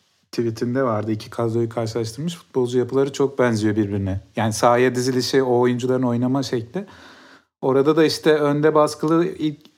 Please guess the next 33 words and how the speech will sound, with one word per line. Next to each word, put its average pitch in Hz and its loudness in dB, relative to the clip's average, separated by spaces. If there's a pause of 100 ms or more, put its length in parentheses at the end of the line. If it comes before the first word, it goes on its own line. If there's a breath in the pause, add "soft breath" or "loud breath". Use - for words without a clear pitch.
(260)
ilerideki 151 0
dörtlünün 143 0
yaratıcılığına 143 -2
kalmış 135 -4
bir 139 2
oyun 151 2
vardı. 123 -2 (640 loud breath)
O 156 4
takımı 180 2
çok 180 2
severdim 107 2
ben. 95 -6 (120)
Mourinho 127 0
öncesi 117 -2
Pochettino 123 -4 (640 loud breath)
Tottenham'ını 123 0
ama 175 4
çok 175 2
da 160 2
söyleyemezdim. 143 0
Çok 113 -6
sevilen 117 -2
bir 110 -8
takım 117 -6
olmadığı 127 -4
için 151 -8
o - -6
zamanlar. 110 -8 (1080 loud breath)
Ben 147 2
bu 165 6
arada 185 2 (800)
zaten 165 0
diğer 160 2